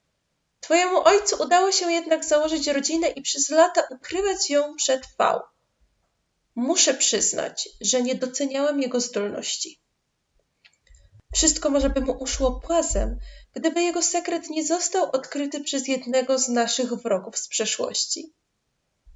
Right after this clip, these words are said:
Gdyby tylko trzymał się ustalonych wcześniej zasad. Dodaje obojętnym tonem z nutą nostalgii. Patrzę kolejny raz na zdjęcie,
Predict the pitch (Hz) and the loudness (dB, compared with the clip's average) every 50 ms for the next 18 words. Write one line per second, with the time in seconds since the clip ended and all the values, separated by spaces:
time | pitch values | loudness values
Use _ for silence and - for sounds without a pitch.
0 | - - _ _ _ _ _ _ _ _ _ _ _ _ _ _ _ _ _ _ | -20 -20 _ _ _ _ _ _ _ _ _ _ _ _ _ _ _ _ _ _
1 | _ _ - 190 175 294 294 294 240 247 - - 285 285 285 285 - 320 311 302 | _ _ -12 -6 -4 -2 -2 -2 -4 -6 -4 -4 -4 -4 -4 -4 -2 -4 -2 0
2 | - - - - 240 226 202 214 233 - - 254 240 - - 240 - - - 233 | 0 0 0 0 0 -2 -4 -4 -2 -2 -2 -2 -4 -4 -4 -2 -2 0 2 2
3 | 214 202 196 202 208 214 - - - - 208 208 - - 233 240 226 - - - | 0 0 0 -4 -8 -10 -12 -12 -8 -6 -4 -2 -4 -4 -4 -6 -6 -4 -6 -4
4 | - - - - - _ _ _ _ _ _ _ _ _ _ _ _ _ _ _ | -4 -4 -6 -8 -12 _ _ _ _ _ _ _ _ _ _ _ _ _ _ _
5 | _ _ _ _ _ _ _ _ _ - 262 254 254 233 208 196 190 - 208 202 | _ _ _ _ _ _ _ _ _ -4 -2 2 4 6 6 4 4 2 0 0
6 | 208 226 226 226 226 226 - - 240 240 240 240 - 262 247 247 262 269 269 - | 0 0 0 0 -2 -4 -4 -2 -2 -2 -2 -2 -2 -2 -2 -2 -2 -4 -4 -4
7 | - 247 247 240 240 - 226 233 226 220 214 - - - 202 180 170 - - - | -2 0 -2 -2 -2 -2 -4 -4 -4 -4 -4 -4 -2 0 0 0 -2 -6 -10 -20
8 | - - _ _ _ _ _ _ _ _ _ _ _ _ _ _ _ _ _ _ | -20 -20 _ _ _ _ _ _ _ _ _ _ _ _ _ _ _ _ _ _
9 | _ _ _ _ _ _ - 277 277 277 - - 294 285 - 277 269 254 254 254 | _ _ _ _ _ _ -4 -2 0 0 0 0 0 0 0 2 2 2 2 2
10 | 240 247 247 254 277 302 311 - - 254 240 220 220 - - 208 208 208 208 208 | 2 2 2 4 4 2 2 0 -2 -2 -4 -4 -4 -4 -4 -4 -2 -2 -4 -4
11 | - 226 220 - | -4 -4 -4 -6